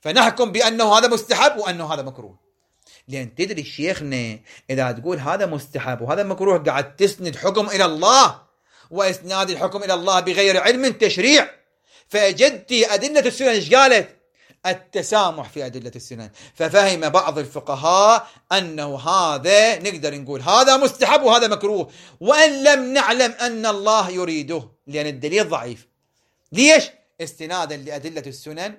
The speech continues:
روايات من بلغ. هذا السيد ما يقبله. اللي يقبل هذا الكلام شو يقول؟ كل رواية دلت على مستحب، كل رواية دلت على كراهة، وإن كان السند ضعيف، وإن كان الدليل ضعيف، زين،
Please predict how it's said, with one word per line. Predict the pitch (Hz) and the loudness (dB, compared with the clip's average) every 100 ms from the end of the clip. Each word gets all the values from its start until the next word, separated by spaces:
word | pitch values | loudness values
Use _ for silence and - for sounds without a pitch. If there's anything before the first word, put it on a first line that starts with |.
| _ 143 | _ -12
روايات | 139 131 135 202 | -8 -4 0 0
من | 160 120 | -2 -12
بلغ. | 101 101 104 _ _ _ _ - - | -12 -16 -18 _ _ _ _ -18 2
هذا | 226 226 | 4 4
السيد | - 262 214 | 2 2 2
ما | 175 | -4
يقبله. | 147 120 120 180 | -6 -12 -10 -8
اللي | 190 202 | -4 0
يقبل | 285 262 262 | 0 4 4
هذا | 247 | 4
الكلام | 226 233 226 190 | 2 0 0 0
شو | 247 | -4
يقول؟ | 226 233 180 147 _ _ _ - _ | -2 0 0 -4 _ _ _ -20 _
كل | - 180 175 170 | -10 -10 -10 -8
رواية | 170 170 165 160 160 | -6 -2 -2 -2 -4
دلت | 160 131 123 156 165 | -6 -6 -6 -4 -4
على | 143 156 | -2 -2
مستحب، | 151 143 156 143 107 | -2 -6 -6 -6 -6
كل | - 160 160 | -8 -6 -2
رواية | 160 160 151 | 0 2 2
دلت | 147 147 120 156 160 131 | 0 -6 -4 -4 0 2
على | 160 156 | 4 2
كراهة، | 160 151 139 123 - - | 2 0 0 -4 -12 -10
وإن | 147 175 170 | -2 -2 -2
كان | 175 175 | -2 0
السند | 160 175 160 | 0 -2 -4
ضعيف، | 135 147 143 165 | -2 -4 -4 -6
وإن | 170 | -8
كان | 143 175 | -2 0
الدليل | 165 139 170 156 | 0 -2 -2 0
ضعيف، | 147 143 180 185 - _ - - | 0 0 0 -2 -4 _ -20 -16
زين، | 127 165 190 | -4 0 0